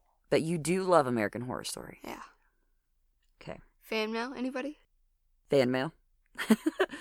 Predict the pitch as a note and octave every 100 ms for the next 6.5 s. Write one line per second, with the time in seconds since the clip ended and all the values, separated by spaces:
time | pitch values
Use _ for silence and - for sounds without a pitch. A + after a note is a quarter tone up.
0 | - - - - - B2+ A#2+ A#2+ C#3 -
1 | A3 A3 A3 A3+ _ _ _ _ _ _
2 | _ _ _ _ - F3 A3 G3+ E3+ D#3+
3 | D#3 C#3+ - C#3+ C#3+ C#3 D3 C#3 C#3+ C3
4 | - C#3+ B2+ G#2 F#2+ - - - A2+ A2
5 | - - B3 B3 A#2 G#2+ - - - -
6 | D#4 - B3 A3+